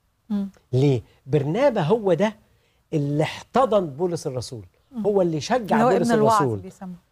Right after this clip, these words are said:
Speaker 1: مم.
Speaker 2: و-، آه، أيوة، ابن التشجيع أو ابن الوعظ.
Speaker 1: مم.
Speaker 2: آه، آه، كلمة برنابا.
Speaker 1: مم.
Speaker 2: وهو شجع بولس الرسول. واضح إن برنابا شغلته تشجيع.
Speaker 1: مم.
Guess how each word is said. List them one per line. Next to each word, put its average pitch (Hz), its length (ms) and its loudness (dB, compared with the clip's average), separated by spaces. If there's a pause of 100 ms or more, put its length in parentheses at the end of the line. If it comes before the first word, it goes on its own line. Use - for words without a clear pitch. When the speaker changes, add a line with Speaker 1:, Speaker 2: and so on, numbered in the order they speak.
(160)
Speaker 1:
مم. 226 160 -2
Speaker 2:
و-، 143 160 2
آه، 147 640 0
أيوة، 202 280 4
ابن 180 280 -6
التشجيع 156 560 0
أو 170 160 -10
ابن 160 180 -2
الوعظ. 151 420 0 (180)
Speaker 1:
مم. 208 140 -6
Speaker 2:
آه، 131 40 0 (500)
آه، 113 40 -6 (100)
كلمة 190 240 0
برنابا. 123 520 -2 (120)
Speaker 1:
مم. 208 180 -6 (800)
Speaker 2:
وهو 185 480 4
شجع 175 560 -2 (120)
بولس 151 340 -6
الرسول. 131 180 -18
واضح 269 540 2
إن 214 260 2
برنابا 170 600 0 (400)
شغلته 196 580 0
تشجيع. 113 440 -4 (540)
Speaker 1:
مم. 220 100 -12